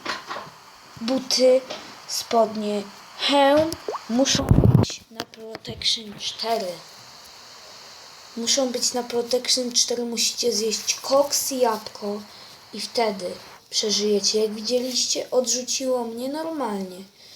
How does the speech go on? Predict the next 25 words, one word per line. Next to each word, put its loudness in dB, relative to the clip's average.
więc -10
to -4
możliwe. -6
Bo 8
zbagowali 6
moją 2
elytrę, 6
więc -6
to -4
też -2
odcinek -4
jest -6
zbagowany. 0
A -4
nie, -2
to -12
na -4
shifcie -2
byłem. -8
A -18
to -4
widzicie, -2
na -4
shifcie 0
elytra 0